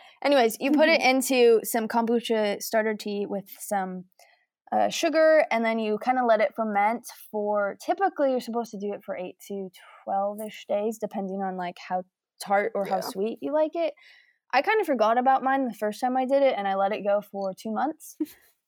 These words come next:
Speaker 1: Um, and so basically that tasted like vinegar, and so I
Speaker 2: Oh my gosh,
Speaker 1: restarted.
Speaker 2: yeah.
Speaker 1: I restarted. Um, this is the batch that I restarted, but, like,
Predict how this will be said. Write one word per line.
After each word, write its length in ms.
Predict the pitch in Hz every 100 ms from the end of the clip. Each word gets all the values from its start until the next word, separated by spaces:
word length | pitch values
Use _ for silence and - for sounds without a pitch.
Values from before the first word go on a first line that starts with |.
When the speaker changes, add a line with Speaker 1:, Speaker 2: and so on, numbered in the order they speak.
| _
Speaker 1:
Um, 600 | - 277 277 269 254 247 -
and 120 | 247
so 140 | 240 269
basically 480 | 262 320 320 311 240
that 300 | 226 240 269
tasted 260 | 277 269 277
like 180 | 233 202
vinegar, 640 | 190 226 233 185 180 202 262
and 200 | 277 254
so 240 | 254 240 -
I 140 | 226
Speaker 2:
Oh 20 |
my 80 | 240
gosh, 380 | 403 233 226 220
Speaker 1:
restarted. 600 | 240 262 302 233 190 202
Speaker 2:
yeah. 220 | 233 - - 269 _ _
Speaker 1:
I 60 | 226
restarted. 800 | 262 349 - 247 233 220 220 214 - -
Um, 440 | 226 220 226 220 208
this 200 | 220 254
is 100 | 339
the 80 | 330
batch 280 | 240 226 226
that 100 | 247
I 40 |
restarted, 640 | 214 214 - 202 208 233 240
but, 120 | 247
like, 180 | 262